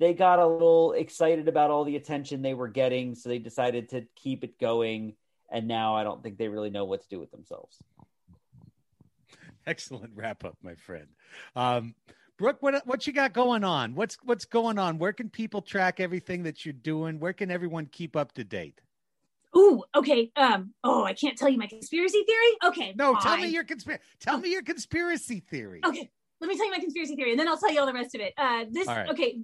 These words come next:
Speaker 3: the reason I'm bringing this up is because if it's true, uh, if it turns out to be true,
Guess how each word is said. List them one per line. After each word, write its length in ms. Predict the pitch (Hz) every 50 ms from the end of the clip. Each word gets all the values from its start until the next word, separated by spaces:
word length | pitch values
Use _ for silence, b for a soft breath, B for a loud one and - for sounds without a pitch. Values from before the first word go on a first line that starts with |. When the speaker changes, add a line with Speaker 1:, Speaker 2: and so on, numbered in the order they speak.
| - _ -
Speaker 3:
the 100 | - 294
reason 220 | 330 381 415 427 370
I'm 60 | 320
bringing 220 | 349 320 320 294
this 120 | 277 - 262
up 160 | 220 190 - -
is 120 | 226 226
because 540 | 240 247 - 247 262 233 226 220 226 214 - _ _ _ _ _ _ _ _ _ _ -
if 200 | 381 370 415 415
it's 220 | 403 277 - -
true, 580 | - - - - 277 226 185 156 170 208 233 226 _ _ _ -
uh, 240 | 285 247 220 202 180 175 -
if 80 | 262
it 100 | 294 247
turns 200 | - 311 302 277
out 160 | 254 233 240 233
to 60 | -
be 100 | 220 190
true, 380 | - - 202 170 151 156 185